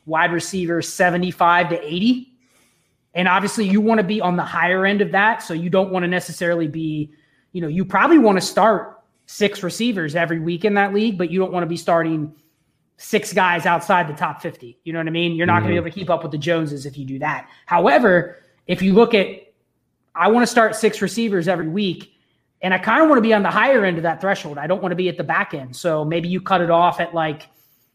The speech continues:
Speaker 1: the top two-thirds. You know what I mean? So maybe you wanna be, essentially, you want all six of your starting receivers to be,
Speaker 2: Top
Speaker 1: like, top
Speaker 2: fifty.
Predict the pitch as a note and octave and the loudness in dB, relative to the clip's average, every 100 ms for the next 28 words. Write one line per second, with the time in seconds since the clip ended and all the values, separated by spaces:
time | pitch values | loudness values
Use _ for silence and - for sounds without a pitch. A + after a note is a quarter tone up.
0 | _ E3 - F#3+ F3+ - - A3 G3+ G3 | _ -8 -2 0 0 -4 -2 0 2 0
1 | D#3+ A#2 - _ _ E3 D#3+ D#3 E3 F3+ | 0 -4 -16 _ _ -10 -6 -4 -2 -4
2 | F3 E3+ F3+ F#3+ G3 G3 F#3+ F3 F#3 F#3 | -2 -2 0 2 2 2 2 0 -2 -2
3 | E3+ - _ _ _ _ _ - - D#4+ | -4 -8 _ _ _ _ _ -6 0 2
4 | - A3+ F#3+ C4+ C4 G3 - G3+ C4 C#4 | 4 2 6 8 8 4 2 4 6 4
5 | C#4 - A3+ G#3+ G#3 G#3 G3 F#3+ E3+ - | -2 -6 -2 -2 0 0 0 -2 -6 -6
6 | F#3 G3 G3+ G3 E3+ F#3 A2 - A2+ F#2+ | -6 -4 -4 -6 -4 2 2 2 0 2
7 | F#3 A2 | 0 -2